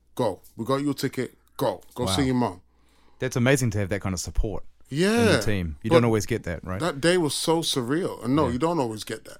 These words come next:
Speaker 2: No.
Speaker 1: That day was so surreal because it was the brightest sunny day. And I'll never forget, I was going to the airport in the cab.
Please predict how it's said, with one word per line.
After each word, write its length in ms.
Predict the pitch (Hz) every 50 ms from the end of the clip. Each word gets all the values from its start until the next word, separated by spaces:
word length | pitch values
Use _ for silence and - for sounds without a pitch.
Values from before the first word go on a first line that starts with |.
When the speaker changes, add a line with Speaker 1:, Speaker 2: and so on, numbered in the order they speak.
| - -
Speaker 2:
No. 140 | 98 87 78 - - - - - - -
Speaker 1:
That 160 | 139 135 131
day 140 | 139 156 151
was 180 | 139 127 117
so 160 | - - 135 120
surreal 500 | - - 120 113 135 160 160 113 101 101 - - - -
because 360 | 113 117 - 127 117 113 110
it 120 | 113 107 -
was 360 | 117 113 107 - - - - _ _ _
the 120 | - 113
brightest 540 | 98 95 117 139 147 160 156 - 147 135 -
sunny 260 | - 156 139 131 120
day. 300 | 110 120 110 104 104 107 - _ _ - - _ _ - - - - -
And 140 | - 120 123
I'll 80 | 120 123
never 180 | 139 139 143
forget, 320 | 131 - 131 117 131 123 135
I 40 | -
was 180 | 113 110 104
going 320 | - 123 120 123 123 120 113
to 120 | - 117
the 80 | 117 110
airport 400 | 113 113 - - 107 104 101 -
in 100 | 107 107
the 60 | 104
cab. 260 | - - 98 98 98